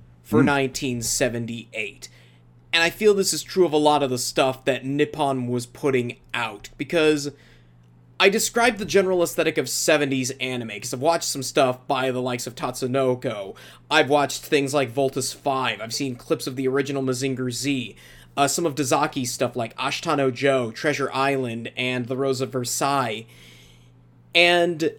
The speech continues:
Speaker 1: seventies anime tends to be very gritty. A lot of rough outlines, charcoal shading,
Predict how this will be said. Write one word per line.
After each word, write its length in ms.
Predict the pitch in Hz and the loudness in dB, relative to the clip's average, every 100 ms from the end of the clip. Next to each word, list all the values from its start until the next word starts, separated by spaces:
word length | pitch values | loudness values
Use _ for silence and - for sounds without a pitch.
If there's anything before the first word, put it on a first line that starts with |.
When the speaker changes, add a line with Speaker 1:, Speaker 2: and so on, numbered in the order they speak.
| - | -6
Speaker 1:
seventies 520 | - 214 196 226 196 | -2 -2 0 -4 -2
anime 400 | 170 170 170 156 | 0 2 2 2
tends 240 | 175 151 | 0 -4
to 80 | 156 | -4
be 80 | 151 | -4
very 440 | 120 156 156 151 | 2 4 4 2
gritty. 840 | 127 123 135 135 143 127 101 95 - - - | -2 -8 -6 2 4 4 -2 -12 -16 -20 -2
A 80 | 151 | 2
lot 240 | 165 165 | 4 6
of 100 | 160 | 4
rough 480 | 135 127 160 160 - - | 2 2 4 4 0 2
outlines, 800 | 147 151 147 151 147 143 143 - | 4 4 4 2 2 0 -4 -6
charcoal 800 | - - 165 156 - 160 147 147 | -8 -4 0 0 2 4 6 4
shading, 800 | - - 147 143 143 143 139 | -2 -2 0 2 2 0 0